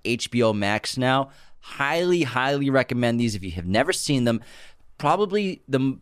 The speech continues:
the greatest martial arts action movies made in the last ten, fifteen years. I can't recommend them enough. They are so well choreographed,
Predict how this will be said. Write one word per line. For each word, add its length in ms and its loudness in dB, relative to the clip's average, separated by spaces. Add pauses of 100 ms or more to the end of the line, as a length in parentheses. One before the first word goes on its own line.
the 100 2
greatest 680 0
martial 460 0
arts 300 0
action 400 -2
movies 420 -2
made 440 2
in 40 -2
the 80 -2
last 380 -4
ten, 400 -4
fifteen 520 -4
years. 320 0 (160)
I 120 -2
can't 360 -4
recommend 400 0
them 100 -2
enough. 360 0
They 160 2
are 200 2 (340)
so 400 2
well 260 2
choreographed, 760 0